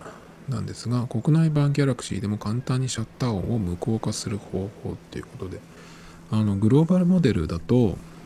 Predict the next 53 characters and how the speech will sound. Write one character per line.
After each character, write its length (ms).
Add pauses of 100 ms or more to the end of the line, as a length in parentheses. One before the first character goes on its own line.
(1080)
ス 60
ピ 180
ー 60
カ 100
ー 60
の 100
そ 60
の 320
本 200
体 200
の 120
音 140
量 120
を 260 (400)
下 220
げ 120
る 140
と、 320 (360)
あ 120
の、 340
シ 80
ャ 40
ッ 20
タ 180
ー 40
音 140
が 140 (720)
鳴 120
ら 60
な 120
く 80
な 80
る 80
っ 40 (280)
て 80
い 20
う 60
設 180
定 80
に 60
な 80
っ 20
て 140
る 60
み 60
た 100
い 20
な 60
ん 160
で 100
す 120
け 80
ど、 140